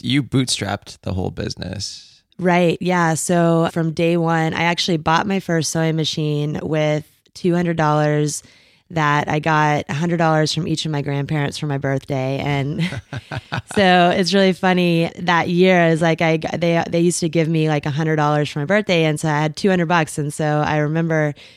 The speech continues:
Speaker 2: being like, "Okay, I need to find the best sewing machine I can get for two hundred bucks." And so that was really where it started. And so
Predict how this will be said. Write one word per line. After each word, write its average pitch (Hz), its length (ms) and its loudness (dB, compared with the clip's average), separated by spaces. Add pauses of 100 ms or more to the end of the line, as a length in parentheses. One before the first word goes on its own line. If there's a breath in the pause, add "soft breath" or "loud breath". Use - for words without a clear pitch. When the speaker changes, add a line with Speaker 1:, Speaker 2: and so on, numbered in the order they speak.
(100)
Speaker 2:
being 160 140 -2
like, 151 140 0
"Okay, 160 480 0
I 151 80 -4
need 165 160 -2
to 160 60 0
find 156 240 -2
the 151 60 0
best 147 260 -2
sewing 151 180 -2
machine 147 240 -2
I 143 80 -2
can 143 80 -2
get 139 120 -6
for 147 120 -4
two 156 120 -4
hundred 147 200 -2
bucks." 151 400 -2
And 147 180 -6
so 151 180 -2
that 160 260 2
was 160 300 -2
really 160 260 0
where 147 160 0
it 143 120 -4
started. 156 420 -2
And 143 220 -2
so 143 380 -2